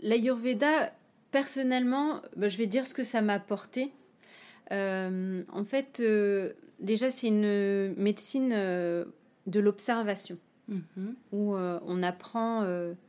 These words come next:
Speaker 1: à s-, à analyser, à connaître notre corps. Donc, c'est ce qui, vraiment ce que ça m'a permis. Ça m'a permis de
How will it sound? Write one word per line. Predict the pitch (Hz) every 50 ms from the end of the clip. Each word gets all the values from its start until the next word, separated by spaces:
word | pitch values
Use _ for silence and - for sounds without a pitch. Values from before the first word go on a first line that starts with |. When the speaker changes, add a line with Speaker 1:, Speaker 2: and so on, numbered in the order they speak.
| - _ _ - - - - - _ _ _ _
Speaker 1:
à | 190 185
s-, | 185 - - - - 190
à | 185 180 175 175 - - - - _ -
analyser, | 208 226 233 240 233 226 220 214 196 185 220 233
à | 220 180
connaître | 180 - - 262 254 254 247 240 247 -
notre | 208 196 190 - -
corps. | - 233 226 233 240 240 226 226 196
Donc, | 196 190 -
c'est | - - 202
ce | - -
qui, | - - 196 - _
vraiment | 208 214 233 247 254 233
ce | - - -
que | - - 208
ça | - 220 196
m'a | 196 190
permis. | 185 - - 214 208 208 214 240 254
Ça | 254 - 226 190 180 175 175
m'a | 175 180 180
permis | 180 208 196 196 196 226 247
de | 220 190 196 190 185 180 180 175 175 170 170 170